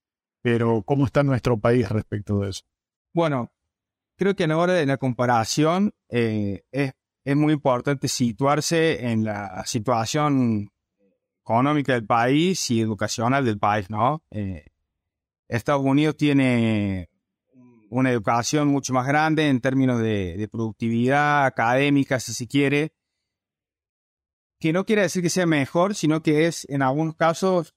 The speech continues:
Speaker 2: más avanzada debido a la, a la utilización de la tecnología y los materiales que ellos disponen. Eh,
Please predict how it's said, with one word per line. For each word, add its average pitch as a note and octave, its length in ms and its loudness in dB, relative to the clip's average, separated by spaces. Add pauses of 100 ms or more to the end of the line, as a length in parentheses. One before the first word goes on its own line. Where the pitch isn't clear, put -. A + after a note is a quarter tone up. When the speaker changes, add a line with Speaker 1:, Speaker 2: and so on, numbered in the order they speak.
Speaker 2:
más C#3+ 280 0
avanzada D3 560 2
debido C3+ 280 2
a B2+ 40 2
la, G2 300 -2 (440)
a A#2+ 140 -2
la A#2+ 80 2
utilización A#2+ 600 0
de D3 60 4
la C3+ 100 2
tecnología A#2+ 680 2
y C3 40 0
los B2 100 0
materiales A#2+ 400 0
que C#3 100 0
ellos C3 160 0
disponen. D#3 540 0 (1160)
Eh, A2+ 640 0